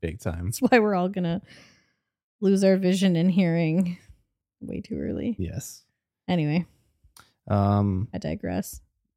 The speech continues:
Speaker 1: Uh, this was, but this was great. I'm really happy that we revisited it and that it still holds up and, and resonates on a new level than it did prior. How'd it make you feel?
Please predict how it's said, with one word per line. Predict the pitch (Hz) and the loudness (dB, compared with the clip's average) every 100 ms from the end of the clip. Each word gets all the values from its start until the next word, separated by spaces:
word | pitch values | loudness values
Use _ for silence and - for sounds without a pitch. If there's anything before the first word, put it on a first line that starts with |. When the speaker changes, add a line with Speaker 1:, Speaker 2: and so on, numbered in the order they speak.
| _ - | _ 2
Speaker 1:
Uh, | 120 | 2
this | 117 123 | 2 2
was, | 123 113 107 - | 2 2 2 -2
but | - 120 | 0 2
this | 156 | 4
was | 151 | 2
great. | - 120 107 73 | 6 6 8 6
I'm | 104 104 104 | 6 6 6
really | 104 104 101 - | 6 6 4 0
happy | - 101 110 | -2 0 2
that | 101 82 | 2 2
we | 95 | 2
revisited | 92 98 95 117 95 95 | 0 0 -2 -2 -2 0
it | 90 - | 0 -2
and | 95 90 87 - _ _ _ | -4 -2 -4 -6 _ _ _
that | 101 | 0
it | 98 | 0
still | - 101 | 0 0
holds | 98 95 101 | 0 -2 0
up | 95 98 - | 2 2 0
and, | 90 87 - | -2 -2 -6
and | 90 90 | -4 0
resonates | 98 107 98 95 - | 2 2 2 0 -2
on | 87 | 0
a | 87 | 2
new | 95 90 | 2 0
level | 87 95 78 82 - | -2 -4 -4 -6 -8
than | 82 85 82 | -8 -6 -4
it | 78 - | -6 -6
did | 85 80 - _ _ _ _ | -8 -8 -12 _ _ _ _
prior. | - 110 123 - _ _ _ _ _ _ _ - | -4 -4 -4 -8 _ _ _ _ _ _ _ -2
How'd | 110 | 0
it | |
make | 110 | 0
you | - | 0
feel? | 117 123 | 0 0